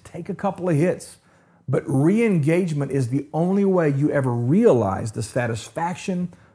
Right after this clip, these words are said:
the fulfillment, the joy, and the reward of what it looks like ha-, to have gone through this entire process.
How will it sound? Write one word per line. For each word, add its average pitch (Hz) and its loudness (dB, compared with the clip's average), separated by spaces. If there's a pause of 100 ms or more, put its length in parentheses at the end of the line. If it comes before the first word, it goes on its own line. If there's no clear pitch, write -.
the 131 -2
fulfillment, 160 -2
the 120 -2
joy, 139 2
and 143 -2
the 143 0
reward 131 0 (300)
of 123 -2
what 135 4
it 139 -2
looks 190 0
like 135 0
ha-, - -14 (120)
to 151 0
have 160 -2 (320)
gone 165 2
through 160 0
this 135 -2
entire 139 -2
process. 160 -8